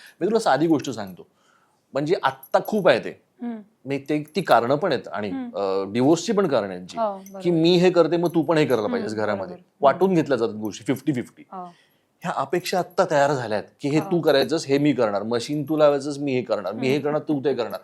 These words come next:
Speaker 2: हम्म.
Speaker 1: या महिन्याचं लाईट बिल तू भर, या
Speaker 2: हम्म.
Speaker 1: महिन्याचं हे मी भरणार.
Speaker 2: <laughs>
Speaker 1: अरे काय आहे हे? असं नसतं.
Speaker 2: हो.
Speaker 1: So त्यावेळेला आमच्या केसमध्ये असं झालं की दोघंच असल्यामुळे naturally या गोष्टी वेगळ्या लागल्या. कारण
Speaker 2: वेगळं.
Speaker 1: ओके, तुला उशीर होतोय ना आत्ता जायला, तर माझं सेट जवळ आहे, तर मी
Speaker 2: हो.
Speaker 1: कदाचित हे पटकन करून देतो, तू जा पुढे,
Speaker 2: हो,
Speaker 1: तू निघ.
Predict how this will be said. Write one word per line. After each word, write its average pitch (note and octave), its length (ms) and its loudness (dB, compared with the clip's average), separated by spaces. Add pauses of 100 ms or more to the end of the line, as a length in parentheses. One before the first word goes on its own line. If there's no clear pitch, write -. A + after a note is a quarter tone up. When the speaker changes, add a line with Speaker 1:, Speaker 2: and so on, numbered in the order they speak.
Speaker 2:
हम्म. - 180 -6
Speaker 1:
या B2 100 8
महिन्याचं C#3 280 2
लाईट C#3 220 2
बिल C#3 180 0
तू C3+ 100 0
भर, C#3+ 120 2
या C#3 80 2
Speaker 2:
हम्म. C3 100 2
Speaker 1:
महिन्याचं C#3 240 -2
हे C#3 100 4
मी C#3 100 0
भरणार. G#2+ 280 -4
Speaker 2:
<laughs> - 400 -14 (460)
Speaker 1:
अरे A#3 120 -2
काय A#3+ 300 -2
आहे A3+ 100 0
हे? C#3 380 -8 (460)
असं G3 160 0
नसतं. F#3+ 260 -2
Speaker 2:
हो. G3 460 -8 (600)
Speaker 1:
So F3 260 2 (240)
त्यावेळेला D#3 640 4
आमच्या A#2+ 300 -8
केसमध्ये E3+ 400 -6
असं F3 160 -10
झालं F3+ 180 -4
की C4 400 -6 (260)
दोघंच B2+ 360 2
असल्यामुळे F#3 460 0 (380)
naturally F3 600 2
या A#3 180 4
गोष्टी G#3 280 2
वेगळ्या D#3+ 180 6
लागल्या. B2 160 4
कारण F#3 120 0
Speaker 2:
वेगळं. F#3+ 120 2
Speaker 1:
ओके, F3 140 2
तुला D3 240 0
उशीर G3 300 6
होतोय C#3 220 0
ना D3 100 -2
आत्ता B2+ 200 -4
जायला, A#2 280 -2
तर - 340 -14
माझं C3 280 2
सेट F3+ 320 0
जवळ D#3 280 2
आहे, E3+ 80 -2
तर F#3+ 60 2
मी E3+ 120 2
Speaker 2:
हो. F3+ 120 2
Speaker 1:
कदाचित E3+ 260 0
हे F3 80 4
पटकन E3+ 360 -2
करून E3 180 0
देतो, E3 160 0
तू F#3 140 2
जा F3 140 6
पुढे, C3 220 0
Speaker 2:
हो, - 140 -10
Speaker 1:
तू D#3+ 40 -2
निघ. C3+ 180 0